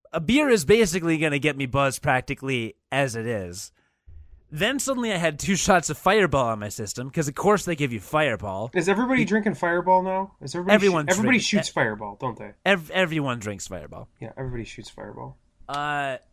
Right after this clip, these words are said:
Speaker 1: so that happened. So, and then at the end of the night, we got second place. So at this bar, first place gets, like, fifty dollars off their tab. Second place gets a round of shots.
Speaker 2: Nice.
Speaker 1: And there was,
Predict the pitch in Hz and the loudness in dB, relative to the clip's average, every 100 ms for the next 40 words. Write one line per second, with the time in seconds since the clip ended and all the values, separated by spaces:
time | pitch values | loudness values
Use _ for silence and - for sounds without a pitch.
0 | _ _ - - - - 175 175 170 143 | _ _ -16 -16 -14 -8 -2 2 2 4
1 | 131 123 117 110 - 202 202 185 - 180 | 2 2 -2 -6 -2 2 4 2 0 0
2 | 175 185 190 175 160 160 202 269 202 147 | 2 2 0 0 -2 0 0 0 -2 -4
3 | 135 165 151 127 147 156 143 123 101 - | -2 0 0 0 -2 -2 -4 -4 -4 -8
4 | - _ _ _ _ - 196 180 180 233 | -12 _ _ _ _ -6 -2 2 2 2
5 | 175 165 156 - 170 180 190 170 - 147 | 2 0 0 2 0 0 0 -2 0 -2
6 | - 127 151 135 135 120 117 127 117 110 | -2 -2 -2 -2 0 0 0 -2 -2 -4
7 | 123 120 131 - - - 185 226 185 240 | -2 -2 -2 -10 -8 -2 0 0 2 2
8 | 262 - - _ - - - 220 202 185 | 2 -2 -12 _ -16 -16 0 2 2 0
9 | 160 135 - - 170 104 - - - - | 0 0 -4 0 0 0 -6 -12 -14 -4
10 | 208 117 - - 190 208 190 147 | -2 0 -2 -2 2 2 2 -2